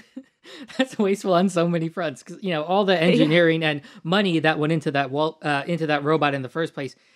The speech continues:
Speaker 1: in the name, by the way, not of assisting the human workers, but replacing them.
Speaker 2: Right. But it's <laughs>
Speaker 1: It's a parody of itself. It's amazing. <laughs>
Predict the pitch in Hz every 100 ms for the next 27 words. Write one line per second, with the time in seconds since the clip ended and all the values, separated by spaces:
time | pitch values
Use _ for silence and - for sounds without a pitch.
0 | - 202 196 190 185 156 165 165 147 135
1 | 160 170 - - 147 143 - 254 240 160
2 | 147 139 147 139 131 131 120 139 127 -
3 | 131 - 131 170 143 139 120 117 127 -
4 | _ _ _ - 190 175 165 180 294 -
5 | 254 _ _ _ _ _ _ _ _ _
6 | _ _ _ 185 214 208 208 - _ _
7 | _ _ _ _ - 233 - - - _
8 | _ _ _ 254 262 220 - 208 254 254
9 | - - - 370 240 269 254 254 277 277
10 | 262 240 214 202 - 196 131 170 190 185
11 | 190 160 185 139 - 285